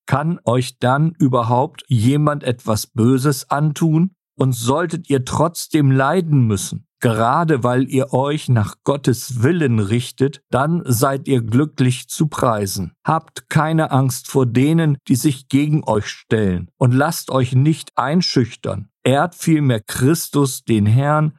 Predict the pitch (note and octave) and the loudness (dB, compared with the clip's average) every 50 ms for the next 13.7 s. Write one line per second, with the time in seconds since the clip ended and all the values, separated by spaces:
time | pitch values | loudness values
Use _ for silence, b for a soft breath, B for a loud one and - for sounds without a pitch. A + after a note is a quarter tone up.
0 | _ _ - A#2 A#2 A2 A2 B2+ C3 D#3 E3+ F3 E3+ - - - D3+ F3+ E3+ E3+ | _ _ 0 0 0 2 2 2 2 4 2 0 0 -2 0 0 2 2 0 -2
1 | - - - B2+ D3 E3 E3+ F3+ F#3 D#3+ - - - B2+ B2+ B2 A2+ G2 B2 C#3+ | -2 0 0 2 2 2 2 0 0 -2 -2 -2 -2 -2 -2 -4 -2 -2 0 0
2 | D#3+ E3 - - - C3+ B2+ B2 B2+ - C3+ B2+ B2 B2+ - - C#3 B2+ B2+ - | 0 -2 -2 0 0 0 2 0 0 0 0 0 0 -2 -4 -2 -2 0 0 0
3 | D#3 D3+ - - - G#2 F#2+ F#2+ F2 - - - _ _ - C#3 B2+ A#2+ D3+ D3 | -2 -4 -4 -2 0 0 0 0 -4 -8 -16 -20 _ _ 0 0 2 2 0 0
4 | D3 C#3+ B2+ - E3 F3 F3+ E3 C#3+ C3 - - D#3+ C#3 C3+ B2 - - B2+ A#2 | -2 -2 0 0 0 2 2 0 -2 -2 -2 0 0 0 0 0 0 -2 -2 0
5 | B2 B2+ C3 C3+ C#3 B2 G#2 G2 - - _ _ _ _ - G#2+ A2 B2+ C3+ D#3+ | 0 0 0 0 2 0 -2 -2 -4 -12 _ _ _ _ -2 2 2 4 4 4
6 | F#3+ D#3+ C#3 A#2 G2+ F#2 - - _ _ _ - G#2+ A2 A#2+ B2+ D3+ E3+ F#3 F3 | 2 2 0 0 0 -2 -6 -12 _ _ _ 0 0 2 4 4 4 2 2 2
7 | F3+ F3 D#3+ - C3 C3+ B2+ - - C#3 C#3 E3 D#3+ D3 - C3 B2 B2 - - | 0 -2 0 0 0 0 0 -2 -2 0 0 0 0 0 0 0 0 -2 -4 -4
8 | - A#2+ - - - _ - A#2+ A2 G2+ F2+ E2+ - - B2 B2 - A#2+ A2+ G#2 | -4 -2 -4 -4 -8 _ 0 2 2 2 0 -2 -2 -2 -2 0 0 0 -2 -2
9 | - - _ C3 B2+ D3 E3 E3+ - - - D3+ C#3 C3+ C3 B2+ B2 - _ - | -4 -6 _ -2 0 0 0 -2 -4 -4 -2 0 0 2 0 0 -2 -4 _ -2
10 | A#2 D3 E3+ E3 - - - E3 D#3 D3+ D3+ - - - - A#2 A#2+ G#2+ G#2+ F#2+ | 0 0 -2 -4 -6 -4 -2 0 0 0 -4 -6 -4 -2 0 0 2 2 0 -2
11 | E2+ - C#3 D3+ - - - D3 C3+ B2+ A#2+ B2 - - - G#2+ G2 - _ - | 0 -2 -4 -4 -4 -2 0 0 2 2 0 -2 -4 -6 -8 -8 -8 -10 _ 0
12 | A#2+ B2+ C3 C3+ C3 C3+ B2+ - - - C3 D3 - C3 A#2+ A#2+ A2+ - - - | 0 2 2 2 2 0 0 0 0 0 0 0 0 0 -2 -2 -2 -4 -8 -4
13 | - C#3 D3+ - - - B2 A2 G2 F2 - - - - | -2 -2 -2 -2 -2 0 2 2 2 0 -4 -8 -16 -20